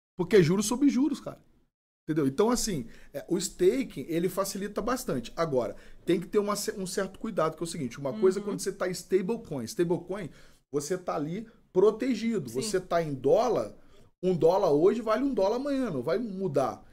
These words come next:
Speaker 1: Ele vai variar mediante a moeda local. Agora, se você faz stake da Ethereum, a Ethereum varia de preço. Você
Speaker 2: Sim.
Speaker 1: pode comprar uma Ethereum hoje a três mil dólares e daqui a um ano valer dois mil dólares. Então,
Speaker 2: Uhum.
Speaker 1: você tem que saber, dentro da sua gestão de risco, se aquele dinheiro que você tá botando no game,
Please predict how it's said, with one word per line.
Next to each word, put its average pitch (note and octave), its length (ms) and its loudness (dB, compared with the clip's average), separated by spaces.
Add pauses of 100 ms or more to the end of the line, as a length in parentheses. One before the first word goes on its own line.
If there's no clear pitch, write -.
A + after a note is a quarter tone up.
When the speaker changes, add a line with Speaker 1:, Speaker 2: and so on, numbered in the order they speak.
(140)
Speaker 1:
Ele C3 140 -4
vai C#3 240 0
variar F3+ 680 2
mediante E3+ 520 -2
a A3+ 80 -2
moeda A3+ 280 -2
local. F3 500 -4 (320)
Agora, D#3 260 6
se E3+ 80 -6
você A#3 240 -4
faz A3+ 220 -6
stake D#3+ 420 -6
da C#3+ 140 0
Ethereum, F#3 580 0
a C#3 120 -2
Ethereum F3 380 0
varia A3 580 0
de D#3 140 -4
preço. A#2+ 460 -4
Você G#2+ 80 -6
Speaker 2:
Sim. - 100 -4
Speaker 1:
pode C#3+ 180 -2
comprar C#3+ 280 -4
uma C#3 100 -4
Ethereum C3 300 -4
hoje B2+ 140 -4
a A#2 60 -6
três A#2+ 280 -8
mil D3 120 -4
dólares F3+ 540 0 (260)
e G3+ 40 -12
daqui G3+ 240 -4
a G3+ 40 -2
um F3 80 0
ano E3+ 140 0
valer F#3 380 2
dois C3+ 360 0
mil F#3+ 160 -4
dólares. F3 640 0 (440)
Então, A2+ 180 2
Speaker 2:
Uhum. - 80 0
Speaker 1:
você G3 140 -8
tem F#3 140 -2
que - 80 -6
saber, D#3+ 300 -2
dentro F#3 220 -2
da A#3 60 4
sua G#3+ 160 -2
gestão D#3+ 320 -4
de A#2+ 80 -6
risco, D#3+ 380 -2
se - 140 -4
aquele A3 300 -4
dinheiro E3 260 0
que - 60 -12
você D3+ 200 -6
tá F3+ 180 -4
botando F3+ 320 -2
no C3 160 -4
game, D3+ 480 -4